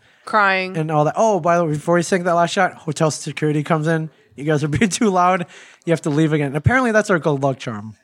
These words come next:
Speaker 1: Okay.
Speaker 2: He sank the shot. We run
Speaker 1: Okay,
Speaker 2: the
Speaker 1: so
Speaker 2: board.
Speaker 1: they won the first one. You won the second one. Now
Speaker 2: Yes.
Speaker 1: hotel security kicked you out.
Speaker 2: Yes. But we're the champions.
Speaker 1: Well, no, it's technically tied.
Speaker 2: It's not tied.
Speaker 1: Yeah, they won the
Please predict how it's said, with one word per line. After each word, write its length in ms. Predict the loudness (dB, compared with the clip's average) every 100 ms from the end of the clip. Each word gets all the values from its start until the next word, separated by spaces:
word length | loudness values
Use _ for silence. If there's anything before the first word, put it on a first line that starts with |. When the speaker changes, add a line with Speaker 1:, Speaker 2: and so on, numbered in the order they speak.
| -2
Speaker 1:
Okay. 380 | 0 0 -2 -6
Speaker 2:
He 60 | -8
sank 260 | -2 -2
the 40 | -2
shot. 340 | -2 -2 -2
We 100 | -4
run 200 | -2 0
Speaker 1:
Okay, 160 | 0 0
Speaker 2:
the 40 |
Speaker 1:
so 120 | 0 0
Speaker 2:
board. 100 | 0
Speaker 1:
they 120 | 0
won 180 | 0 -2
the 60 |
first 300 | 0 -2 0
one. 140 | -2 0
You 120 | 0
won 120 | 0
the 60 | 0
second 320 | -2 -2 0
one. 180 | -2 0
Now 140 | 0
Speaker 2:
Yes. 80 | 0
Speaker 1:
hotel 280 | -2 0 -2
security 440 | -2 -4 0 0
kicked 300 | 0 -4 -4
you 100 | 0
out. 400 | 2 2 -2 -6 -10
Speaker 2:
Yes. 380 | -6 -6 -8 -16 _ _ -2
But 120 | 2
we're 140 | 2
the 60 | 2
champions. 680 | 0 0 0 -2 -4 -8 -20 _ _ _ _ _ -20 _
Speaker 1:
Well, 140 | 0 2 0
no, 60 |
it's 140 | -2 -2
technically 460 | -4 -2 -2 0
tied. 580 | -2 -6 _ -4 -4 -14 -20
Speaker 2:
It's 120 | -4
not 160 | -2 0
tied. 480 | 0 2 0 -8 -18 _ _ _
Speaker 1:
Yeah, 320 | -4 -2 0 -2
they 200 | -2 -2
won 180 | 0
the 80 | -2